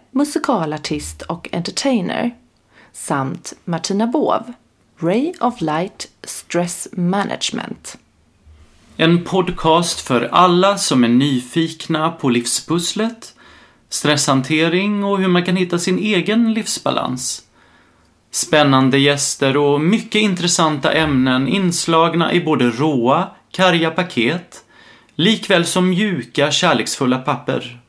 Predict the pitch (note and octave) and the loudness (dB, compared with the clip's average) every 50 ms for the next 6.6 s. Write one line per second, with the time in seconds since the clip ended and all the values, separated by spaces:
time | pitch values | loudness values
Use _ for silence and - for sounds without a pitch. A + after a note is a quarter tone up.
0 | _ _ _ - - - - - _ _ _ - G#3 G#3 G#3+ G#3 - - B3 A3 | _ _ _ -20 -20 -20 -20 -20 _ _ _ -2 0 0 0 -2 -2 -2 0 0
1 | A3+ A3 A3 A3+ C4 B3+ G#3 F3 F3 A3+ B3 A#3 B3 A3+ A3 A3 G#3+ A#3 D4 C#4+ | 2 2 2 2 2 2 2 2 2 0 0 2 2 2 2 0 0 0 0 0
2 | F#3 D3 D#3+ F3 F3 - - - F#3 F3 F3 F3 F#3 A#3+ B3+ - - - - - | 0 0 -2 -2 -6 -6 -6 -6 -2 0 0 0 2 2 0 0 -2 -4 -6 -8
3 | - - - - - _ _ _ - F3 D#3 D3+ C#3+ - G3+ F#3+ F3+ F3 E3+ - | -8 -10 -12 -14 -16 _ _ _ -6 -6 -4 -6 -4 -2 -2 -2 -2 -2 -4 -2
4 | B3+ B3+ B3 B3 - - F#3+ F3 F3 - - B3+ A#3+ A3 A3 C4+ D4+ D4+ - - | -2 -4 -4 -4 -4 -4 -4 -4 -4 -2 -2 0 0 0 0 -2 -4 -4 -6 -4
5 | C#4 B3 F#3+ D#3+ D#3+ D#3 D3+ D3 C#3+ C#3 C#3 - D#3+ D#3 D3 - F3+ F3 C4 D4 | -2 -2 -2 -2 -4 -6 -4 -4 -4 -6 -4 -6 -6 -8 -6 -6 -4 -2 0 -2
6 | D4 - - - D4 C#4+ D4 C#4+ C#4+ C#4+ C#4+ D4 | -2 -4 -6 -4 -2 0 0 0 0 0 -2 -2